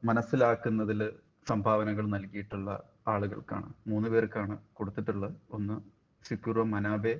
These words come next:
ക്ലോസ് ഹാസൽമാൻ and ജോർജിയോ പാരിസി. അതില്, ആ, മനാബെയും, ആ, ഹാസൽമാനും,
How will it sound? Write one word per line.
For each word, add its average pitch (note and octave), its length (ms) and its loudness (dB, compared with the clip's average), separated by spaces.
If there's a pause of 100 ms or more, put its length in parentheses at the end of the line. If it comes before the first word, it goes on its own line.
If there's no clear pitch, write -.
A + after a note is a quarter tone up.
(640)
ക്ലോസ് A2 280 2
ഹാസൽമാൻ G#2 560 -2
and A2+ 140 -4 (300)
ജോർജിയോ G#2 380 2 (200)
പാരിസി. G#2 400 -2 (300)
അതില്, A2+ 340 4 (180)
ആ, G#2+ 240 2
മനാബെയും, B2+ 760 2 (140)
ആ, A2+ 200 0
ഹാസൽമാനും, G#2+ 800 -2